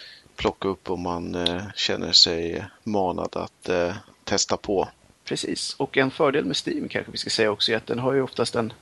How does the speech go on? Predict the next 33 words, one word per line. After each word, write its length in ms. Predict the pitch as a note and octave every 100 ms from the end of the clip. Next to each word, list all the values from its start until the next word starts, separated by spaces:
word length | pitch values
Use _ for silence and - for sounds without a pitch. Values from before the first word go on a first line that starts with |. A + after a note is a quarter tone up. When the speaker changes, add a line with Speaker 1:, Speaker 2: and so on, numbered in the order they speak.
| _
Speaker 2:
en 140 | - A#2
väldigt 320 | B2 A2+ -
bra 480 | B2 C3 B2+ A#2 A#2+ - _ _ _ _ _
community 560 | - C#3 G3 G#3 C3 -
kring 420 | - D4+ C3 G#2+ - - _
alla 240 | - A#2+ F3+
spel 280 | - G#2 -
för 120 | -
all 160 | G#2+ A#2+
del, 180 | - -
men, 180 | - -
men 260 | - G#2+ G#2 - _ _
även 220 | B2+ C3
kring 180 | - D3+
de 100 | A#2+
här 160 | D3 G2
då, 100 | G#2
att 220 | - - - - - -
har 100 | C#3
folk 380 | C3 E3 G3 -
tyckt 180 | C3+ -
om 180 | G#3+
dem 120 | F3+ A#2
så 100 | -
skriver 300 | - C#3 D#3+
de 120 | B2+
ofta 260 | A#2+ -
om 280 | G2+ G2 F#2+ - -
varför, 440 | - G#2 G#2 - F#3 D#4 _ -
eh, 220 | B2+ A#2+ B2
Speaker 1:
Mm. 180 | A2+ D#3+ - - -
Speaker 2:
rekommendationer 680 | C#3 C#3 C#3 B2 B2 B2+ C3
till 320 | - B2